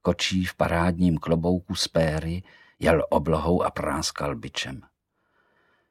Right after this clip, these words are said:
V jedenatřicátém roce jel jako chlapec do Paříže. Kankán a moře aut, záře světel a krásné ženy. Na nádvoří vojenské školy v Joinville měl být vyhlášen mistrem světa závodník,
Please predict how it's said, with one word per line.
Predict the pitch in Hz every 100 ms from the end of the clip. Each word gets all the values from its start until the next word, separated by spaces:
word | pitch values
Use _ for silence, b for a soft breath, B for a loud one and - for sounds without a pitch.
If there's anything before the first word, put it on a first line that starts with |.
| _ _ _ -
V |
jedenatřicátém | 98 113 139 131 131 - 139 139 123
roce | 101 113 - 120
jel | 110
jako | 113 113 110
chlapec | - 92 - 92
do | 87
Paříže. | - 85 82 80 73 71
Kankán | - 110 123 - 120 120 120 117 113 110 _ -
a |
moře | 98 92 87
aut, | - 92 101 113 110 - - -
záře | 80 87 78 71
světel | - 117 104 98 107 104 -
a |
krásné | - - 90 76 - 80 65
ženy. | - - - - _ _ _ _ _ _ _ _ _ -
Na | 101
nádvoří | 135 139 139 131 120
vojenské | 98 113 131 - 127 113
školy | - 127 127
v | 92
Joinville | 104 113 139 107 90 82 80
měl | 76 82 92
být | 95 87
vyhlášen | 85 107 110 120 - 87
mistrem | 104 - 107 95
světa | - 98 98
závodník, | 78 82 87 101 107 113 -